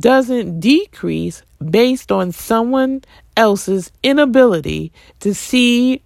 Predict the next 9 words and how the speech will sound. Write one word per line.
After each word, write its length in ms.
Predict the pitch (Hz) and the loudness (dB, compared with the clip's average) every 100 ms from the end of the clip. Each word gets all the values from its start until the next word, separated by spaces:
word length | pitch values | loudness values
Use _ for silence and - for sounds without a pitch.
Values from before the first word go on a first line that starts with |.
| - | -10
your 800 | 165 208 202 202 196 202 208 - _ | -2 2 4 4 2 2 0 -4 _
worth. 720 | 165 196 196 156 120 - _ _ _ _ _ _ _ _ | -4 0 0 0 -6 -18 _ _ _ _ _ _ _ _
When 280 | - 226 220 | -2 0 2
you 140 | 214 | 0
start 640 | 214 - - 269 285 339 - | -2 -6 0 4 4 2 0
to 140 | 359 | -4
see 760 | 349 - - 285 240 226 226 247 _ _ - | -6 -8 -6 -2 0 0 -2 -4 _ _ -12
your 560 | 175 208 233 254 277 | -2 4 6 6 4
worth, 600 | 269 311 247 175 170 - | 2 2 2 2 -4 -8